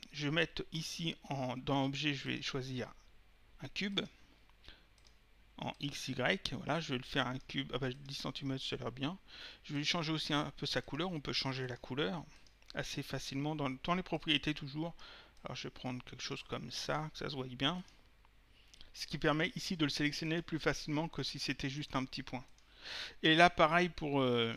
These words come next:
le poignet cible, dans objet je vais choisir en affichage, je vais prendre une sphère, X Y, voilà, et je vais lui mettre quand même un rayon,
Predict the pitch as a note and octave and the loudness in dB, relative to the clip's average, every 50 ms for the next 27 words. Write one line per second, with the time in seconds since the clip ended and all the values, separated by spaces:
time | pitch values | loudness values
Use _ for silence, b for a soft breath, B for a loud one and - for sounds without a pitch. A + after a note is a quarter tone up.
0 | - - - - D3+ D3 C3+ - D3 C#3 C#3 C3+ C3+ - - F#3+ F#3+ F#3+ F3 D3 | -6 -8 -6 -2 -2 -2 0 2 2 4 4 4 2 0 -2 -2 -2 2 2 2
1 | B2 A#2 B2 C3 D3 - - - - - C3+ C#3 - D3+ D3 D3 D3 C#3+ D#3 D#3+ | 2 2 0 -6 -12 -14 -18 -8 -2 -2 -2 0 0 -2 -4 -4 -2 2 4 4
2 | E3 E3+ D#3+ C#3+ C#3+ C3+ B2 - - - C3+ C3 C3+ C#3 D3 C#3 B2+ - - b | 4 4 2 0 0 0 0 0 2 2 2 0 2 2 2 2 0 0 -4 b
3 | b b b b b b - D#3+ C#3 - - C3+ C3+ - - C#3+ - - - C3+ | b b b b b b -2 0 0 0 0 -2 -2 -2 -2 0 2 4 6 6
4 | C3 C3 B2+ - B2+ A#2+ A#2 - - C3+ B2+ - - C3+ A#2+ - - - F3+ F#3+ | 6 4 2 0 -4 -4 -6 -6 -4 -4 -4 -2 -2 -4 -2 0 2 4 6 6
5 | G3 F3+ C3 A#2 A#2+ B B B B B B - - - - - - - - - | 4 4 0 -4 -12 B B B B B B -20 -20 -20 -20 -20 -20 -20 -20 -20
6 | - - - - - - - B B B B B B B - - F3 D3 - - | -20 -20 -18 -14 -12 -10 -10 B B B B B B B -16 -12 -12 -10 -8 -8
7 | - - D3 C#3 C3+ D#3+ F3 E3+ - C3 C3+ D3+ D#3+ - F3 D3+ C#3 C#3+ C3+ C3 | -6 -4 -2 0 0 -2 0 0 0 4 4 4 4 2 -2 -4 -2 -2 -2 0
8 | C3+ C3 C#3 C#3 - - - C3 B2+ B2+ C3+ D3 C#3 B2 B2+ C#3 C3+ B2+ - C3+ | 0 0 0 0 -2 -2 -4 -2 -2 0 -2 -2 -2 -4 -4 -6 -6 -6 -4 -4
9 | C3 D3 C#3 D3 | -4 -2 -2 -4